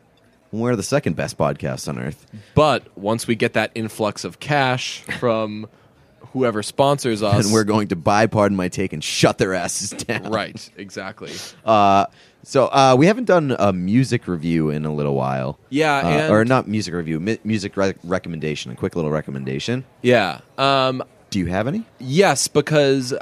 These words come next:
Speaker 2: I haven't had a chance to talk about the Frank Ocean album yet.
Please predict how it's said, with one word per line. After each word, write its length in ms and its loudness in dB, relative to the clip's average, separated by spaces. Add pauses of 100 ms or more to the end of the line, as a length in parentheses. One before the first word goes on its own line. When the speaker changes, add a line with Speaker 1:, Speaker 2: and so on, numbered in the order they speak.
Speaker 2:
I 200 -2
haven't 320 2
had 140 4
a 100 4
chance 340 0
to 60 -4
talk 260 -2
about 340 0
the 80 -10
Frank 280 -2
Ocean 460 0 (320)
album 300 2
yet. 260 -2